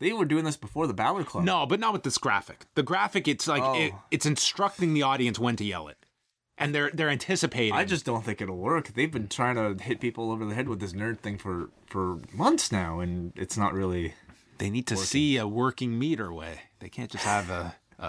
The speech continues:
Speaker 2: a concept of
Speaker 1: Yeah.
Speaker 2: one in their head. Anderson and Gallows came out, and the Revival attacked them from behind, clipped the knee of Gallows, and this led into a tag match.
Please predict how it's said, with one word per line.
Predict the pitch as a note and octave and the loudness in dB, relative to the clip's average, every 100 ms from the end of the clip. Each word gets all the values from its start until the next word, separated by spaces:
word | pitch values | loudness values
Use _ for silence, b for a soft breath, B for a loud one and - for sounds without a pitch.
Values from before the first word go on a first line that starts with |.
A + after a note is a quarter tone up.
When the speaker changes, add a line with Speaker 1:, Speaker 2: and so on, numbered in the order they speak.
| - - | -6 -4
Speaker 2:
a | |
concept | - G#2 A#2+ - - | 2 2 2 0 -4
of | E2 D#2+ | -6 -4
Speaker 1:
Yeah. | |
Speaker 2:
one | F2 F2 | -4 -4
in | D#2+ | -6
their | D2 | -4
head. | G2 F2+ - B B B B B B B B B B | -2 -2 -4 B B B B B B B B B B
Anderson | C#3+ D#3+ D#3+ - | 0 2 2 0
and | C#3 | 0
Gallows | D3 C#3+ C#3 C3 | 2 2 4 2
came | - C#3 B2 | 2 2 4
out, | B2+ C#3 | 2 2
and | C#3 | 0
the | |
Revival | A#2+ A2 C3 C#3 B2+ B2 | 0 2 2 2 4 2
attacked | A#2+ - E3 - | 2 0 0 0
them | D3+ | 0
from | D3+ | 2
behind, | C#3 B2+ B2+ C3 - | 2 4 4 2 0
clipped | - E3+ - | 0 0 2
the | |
knee | C#3 C#3+ | 2 4
of | C3+ A2+ | 2 2
Gallows, | C3+ C3 B2 B2+ - | 2 4 2 0 0
and | B2 | 0
this | C#3+ C3 | 0 2
led | C#3 C3+ | 4 4
into | C#3 B2+ C3 B2+ B2 B B - | 2 0 2 4 2 B B -2
a | A#2 | -2
tag | - F#3 G#3 G2+ | 0 2 2 0
match. | E2+ - - | -4 -2 -4